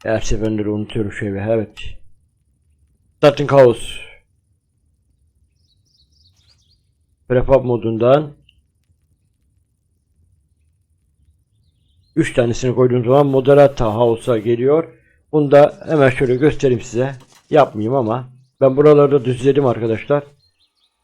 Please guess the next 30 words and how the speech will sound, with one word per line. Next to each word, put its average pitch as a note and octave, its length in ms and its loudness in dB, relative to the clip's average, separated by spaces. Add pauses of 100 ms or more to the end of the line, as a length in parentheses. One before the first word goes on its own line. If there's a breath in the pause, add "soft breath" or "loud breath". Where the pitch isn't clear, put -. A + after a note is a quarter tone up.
(460)
Evet, C3 260 2
bu D#3 80 8
evi C3+ 180 8
istiyorum. B2 380 0
Üç B2+ 120 -4
katlı A#2+ 320 -2
bir A#2 80 2
ev. D3 220 2
Alt A#2+ 220 -4
katı B2+ 200 -6
var, C#3+ 240 6
orta A#2+ 320 -4
katı B2 240 -4
var D3 180 4
ve B2 40 0
üst B2 220 -6
katı A#2+ 260 -14
da, B2 140 -2
da B2+ 120 -2
çatı B2+ 320 -6
katı A#2+ 260 -12
da A2+ 120 0
var. D3+ 280 0
Çünkü F3 300 4
bu F3 100 6
evi E3+ 200 8
yapmak F3 360 4
istememin D#3+ 680 0
sebebi D3+ 560 2
de E3+ 400 6